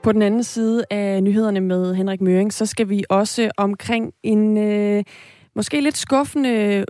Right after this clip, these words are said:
melding fra, øh, nogle af de, og med nogle af de tal, som, øh, er kommet på, hvor mange fordrevne ukrainere, som egentlig er kommet i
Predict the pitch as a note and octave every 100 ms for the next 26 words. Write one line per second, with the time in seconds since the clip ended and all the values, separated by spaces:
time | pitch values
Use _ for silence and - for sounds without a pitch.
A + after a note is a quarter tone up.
0 | - G3+ G3+ A3 B3 A#3 - G#3 F#3+ F3+
1 | E3 E3 E3 F#3+ G#3+ A3 G3+ G#3+ G#3 -
2 | A3 A#3+ B3+ A#3+ - A#3 B3 B3+ - G3+
3 | F#3+ F#3 G3 - F#3 F#3+ G#3 G#3+ G3 G#3
4 | G#3 F#3 A3+ B3+ - - A#3+ B3+ B3 G#3+
5 | G3+ A3+ C4+ A#3+ F#3 E3 - _ - -
6 | A3 A#3 A3 G3+ F#3+ - F3 E3+ F#3 G3